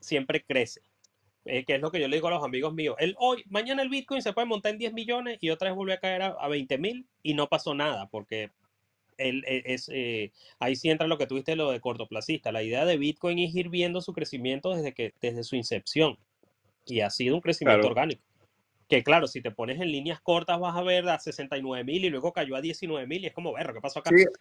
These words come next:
Speaker 2: a eso me
Speaker 1: No, eso
Speaker 2: refería yo con los ciclos, a eso me refería yo con los ciclos de cuatro años. Lo que pasa es que me, me explico como, como, como el, el, la posadera. O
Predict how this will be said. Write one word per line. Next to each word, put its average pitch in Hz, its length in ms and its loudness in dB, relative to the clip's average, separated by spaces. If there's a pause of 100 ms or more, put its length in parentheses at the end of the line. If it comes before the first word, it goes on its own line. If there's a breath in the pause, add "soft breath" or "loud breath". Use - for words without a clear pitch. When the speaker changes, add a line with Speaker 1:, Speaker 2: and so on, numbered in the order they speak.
(300)
Speaker 2:
a 147 120 10
eso 147 140 8
me 180 60 10
Speaker 1:
No, 190 60 12
eso 190 80 12
Speaker 2:
refería 180 300 12
yo 180 120 10
con 190 120 10
los 165 160 8
ciclos, 147 460 10 (180)
a - 60 10
eso 139 160 6
me 170 80 8
refería 165 260 10
yo 165 120 10
con 180 80 8
los 165 100 8
ciclos 165 220 8
de 151 80 10
cuatro 151 280 8
años. 143 120 10
Lo 120 80 4
que 123 60 4
pasa 120 140 4
es - 40 -10
que 156 160 6
me, 139 160 10
me 120 100 6
explico 131 300 0
como, 131 420 6 (480)
como, 123 380 8
como 123 340 8
el, 123 200 10
el, 90 300 6
la 120 120 10
posadera. 127 460 8
O - 40 -16